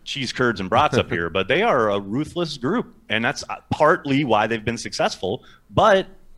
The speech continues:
Speaker 1: it can alienate people. There's
Speaker 2: Well,
Speaker 1: zero question about
Speaker 2: and,
Speaker 1: it.
Speaker 2: and so when Rodgers decides to do the stuff that he's doing, Jeopardy,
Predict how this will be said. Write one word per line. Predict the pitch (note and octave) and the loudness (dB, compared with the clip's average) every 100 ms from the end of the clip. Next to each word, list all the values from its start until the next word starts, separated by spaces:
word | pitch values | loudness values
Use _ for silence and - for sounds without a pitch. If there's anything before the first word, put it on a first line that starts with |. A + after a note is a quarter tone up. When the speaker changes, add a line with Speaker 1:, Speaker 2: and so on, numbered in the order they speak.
| - | -8
Speaker 1:
it | G#2+ A#2 | -6 -2
can | C#3+ F#3+ | -2 0
alienate | G3+ D4 D3 D#2+ - | 0 0 0 -6 -12
people. | - - - | -14 -16 -12
There's | F#2+ B2+ | -2 4
Speaker 2:
Well, | D#3+ | 4
Speaker 1:
zero | B2+ G3 | 4 0
question | - F#3 - E3 | -2 -4 -4 -4
about | E3 D#3+ | 0 0
Speaker 2:
and, | D#3+ | 0
Speaker 1:
it. | E3 | 0
Speaker 2:
and | E3 | 0
so | D#3+ F#3 | 4 6
when | E3+ D#3 | 6 4
Rodgers | C3+ C3 D3+ D3+ C#3 | 6 6 6 2 2
decides | C3+ C#3 C3 B2+ - | 0 4 4 4 -2
to | A#2+ | -2
do | G2+ C3+ | 2 2
the | C3+ | 2
stuff | C3 B2+ A#2+ A#2+ | 0 2 2 0
that | |
he's | A2 F#2 | -2 2
doing, | C#3+ F3 G2 G#2+ G#2 F2 | 4 4 2 -2 -6 -2
Jeopardy, | G2 F#2 G2+ G2+ G2 F#2+ | 0 0 2 2 2 0